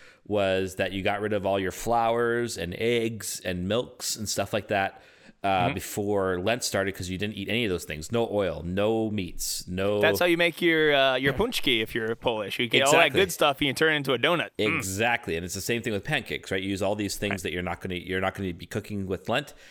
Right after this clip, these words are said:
Speaker 1: and you make pancakes.
Speaker 2: Mm-hmm.
Speaker 1: But I can think of about a billion different things that are better than pancakes.
Speaker 2: Okay,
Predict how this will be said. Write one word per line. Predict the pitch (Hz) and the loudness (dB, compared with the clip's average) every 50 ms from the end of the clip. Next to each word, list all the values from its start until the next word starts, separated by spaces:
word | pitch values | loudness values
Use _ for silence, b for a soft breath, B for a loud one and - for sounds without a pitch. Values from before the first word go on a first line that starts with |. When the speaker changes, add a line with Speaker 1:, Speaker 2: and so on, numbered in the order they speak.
| B B | B B
Speaker 1:
and | - | -6
you | 92 95 | -2 -2
make | 98 98 - | -2 -2 -2
pancakes. | - 147 135 120 113 - - 71 - - - - - b b b b b b b b b 143 | -2 -2 -2 -2 -2 -4 -6 -6 -6 -8 -14 -14 -16 b b b b b b b b b -6
Speaker 2:
Mm-hmm. | 120 123 123 123 - - - _ _ _ _ _ _ _ _ _ _ _ _ _ _ _ _ | -6 -6 -6 -10 -14 -20 -20 _ _ _ _ _ _ _ _ _ _ _ _ _ _ _ _
Speaker 1:
But | 143 143 | 4 4
I | 156 180 | 4 4
can | - 262 220 | 2 -2 -2
think | - - 175 170 - | 2 0 0 2 2
of | 160 139 | 0 0
about | 143 120 131 120 117 - - | 2 2 2 2 2 0 -2
a | 107 | -6
billion | 104 - 139 123 139 151 156 143 | 0 0 0 2 2 0 0 0
different | 135 - - 151 110 - | 0 0 -2 -4 -4 -2
things | 117 107 104 104 95 | -2 -2 -2 0 0
that | 104 92 | 0 0
are | 90 | -2
better | 80 - 95 95 90 82 | -2 -2 -2 -2 0 -2
than | 80 80 85 | -4 -6 -6
pancakes. | - 101 95 80 - - 62 - - - - - - B B B B B B B B B B B B B B - | -6 -6 -6 -6 -6 -8 -10 -8 -4 -6 -6 -6 -6 B B B B B B B B B B B B B B -4
Speaker 2:
Okay, | 160 143 135 113 90 | -2 0 0 -2 -2